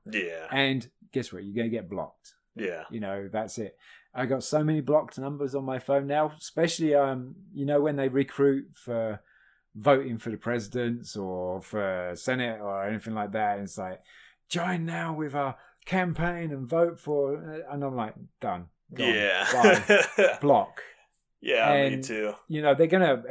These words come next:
Speaker 2: eventually they're gonna come round to using the same numbers to call you.
Speaker 1: Yeah.
Speaker 2: And it's not gonna get through.
Speaker 1: Yeah.
Speaker 2: 'Cause I gotta block the whole fucking lot of 'em.
Speaker 1: Yeah,
Speaker 2: I will.
Speaker 1: exactly.
Speaker 2: I will.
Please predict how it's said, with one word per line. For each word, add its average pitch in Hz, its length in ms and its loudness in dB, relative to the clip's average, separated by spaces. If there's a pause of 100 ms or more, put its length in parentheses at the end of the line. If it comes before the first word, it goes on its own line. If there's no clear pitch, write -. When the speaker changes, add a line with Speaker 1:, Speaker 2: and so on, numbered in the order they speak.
(420)
Speaker 2:
eventually 156 460 4
they're 113 120 -4
gonna 117 220 -2
come 123 240 -8
round 120 220 -4
to 107 100 -10
using 107 300 -4
the 101 80 -6
same 113 260 -6
numbers 107 320 -4
to - 100 -20
call 123 240 -2
you. 87 380 -6
Speaker 1:
Yeah. 90 480 -2
Speaker 2:
And 107 180 -2
it's 107 140 -8
not 117 140 -6
gonna 110 160 -2
get 101 180 -4
through. 98 360 -6 (200)
Speaker 1:
Yeah. 104 240 0
Speaker 2:
'Cause 113 80 -2
I 120 80 2
gotta 110 200 0
block 113 280 0
the 95 80 -6
whole 110 380 0
fucking 104 340 -6
lot 104 200 -4
of 85 100 -14
'em. 82 160 -14 (140)
Speaker 1:
Yeah, 92 420 -4
Speaker 2:
I 104 80 -2
will. 113 320 4
Speaker 1:
exactly. 87 180 -6
Speaker 2:
I 107 40 0
will. 101 260 0